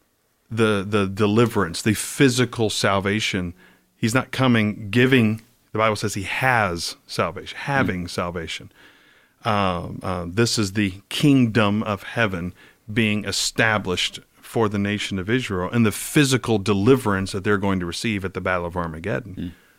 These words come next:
Speaker 1: when he, the enemies, he makes his enemies his footstool.
Speaker 2: Yep.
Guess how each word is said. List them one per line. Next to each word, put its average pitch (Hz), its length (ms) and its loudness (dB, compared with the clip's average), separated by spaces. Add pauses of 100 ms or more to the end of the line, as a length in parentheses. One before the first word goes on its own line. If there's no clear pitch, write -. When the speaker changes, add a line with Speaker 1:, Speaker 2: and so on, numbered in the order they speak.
(160)
Speaker 1:
when 101 140 0
he, 98 480 0 (360)
the 117 100 2
enemies, 110 460 4
he 110 160 0
makes 107 300 -2
his 98 100 -4
enemies 98 320 -2
his 95 140 -6
footstool. 87 560 -6 (100)
Speaker 2:
Yep. 107 140 -10